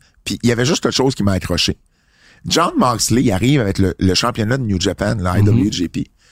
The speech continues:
Speaker 1: et il dit que ça fait cinq ans qu'il va avoir ce titre-là, puis comment c'est important pour lui.
Speaker 2: Ouais.
Speaker 1: Ça veut dire que le titre des E W, il vaut rien.
Speaker 2: Pourquoi ?
Speaker 1: Parce,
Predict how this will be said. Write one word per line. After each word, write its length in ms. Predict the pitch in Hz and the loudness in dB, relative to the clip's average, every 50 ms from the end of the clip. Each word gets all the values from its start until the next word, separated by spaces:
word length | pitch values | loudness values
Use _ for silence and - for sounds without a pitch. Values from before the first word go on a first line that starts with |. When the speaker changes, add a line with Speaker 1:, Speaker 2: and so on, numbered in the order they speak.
| _ - - - - - _ - | _ -20 -20 -20 -20 -10 _ 0
Speaker 1:
et 60 | 151 | 2
il 160 | 170 165 151 | 2 2 0
dit 100 | 131 320 | 0 0
que 60 | 302 | 0
ça 120 | - - 117 | 0 0 0
fait 160 | - 143 123 | -2 -2 0
cinq 520 | - - - - 208 208 190 156 - - | 0 0 0 0 0 0 0 -2 -2 -2
ans 120 | 160 165 165 | -2 -2 -2
qu'il 180 | - - 117 | -2 0 0
va 120 | 104 104 104 | 2 2 2
avoir 300 | 107 110 113 123 131 127 | 2 2 2 0 0 0
ce 160 | - - 117 | -2 -2 -4
titre-là, 580 | 107 - - - 117 110 - - 113 117 127 | -2 -2 -2 -4 -4 -4 -2 0 0 0 0
puis 140 | 127 - - - | -2 -4 -4 -4
comment 240 | 117 113 123 135 | -4 -2 -2 -4
c'est 160 | 135 - - 120 | -4 -4 -6 -6
important 500 | 117 110 - - 98 - - 123 131 135 | -6 -4 -4 -4 -6 -4 -2 -4 -4 -2
pour 220 | - 101 95 98 | -4 -4 -2 -2
lui. 240 | 98 98 113 - - _ _ _ _ - | 0 0 -2 -2 -4 _ _ _ _ -2
Speaker 2:
Ouais. 120 | 101 107 127 - - - _ _ _ _ _ - | -2 -2 -2 -4 -10 -20 _ _ _ _ _ -8
Speaker 1:
Ça 180 | - - - 226 | -4 0 0 2
veut 80 | 175 | 2
dire 160 | 123 127 214 | 2 0 0
que 100 | 185 - | 0 -2
le 80 | 92 85 | -4 -2
titre 240 | - - 196 208 - - - - - _ - - 71 - _ | 0 -2 -2 -2 -4 -8 -12 -12 -12 _ -18 -18 -18 -16 _
des 240 | 85 90 101 101 107 | -2 2 2 4 4
E 20 | |
W, 380 | 107 107 95 98 98 104 - 226 | 4 2 2 2 4 4 4 4
il 60 | 180 101 | 4 2
vaut 160 | 82 98 92 | 0 0 0
rien. 200 | 90 101 156 208 - _ _ _ _ _ _ _ _ _ _ _ _ _ _ _ _ _ _ _ _ _ - | 0 0 0 -2 -4 _ _ _ _ _ _ _ _ _ _ _ _ _ _ _ _ _ _ _ _ _ -6
Speaker 2:
Pourquoi ? 240 | 101 85 85 110 104 | -4 -2 -2 -2 -2
Speaker 1:
Parce, 100 | 98 | -4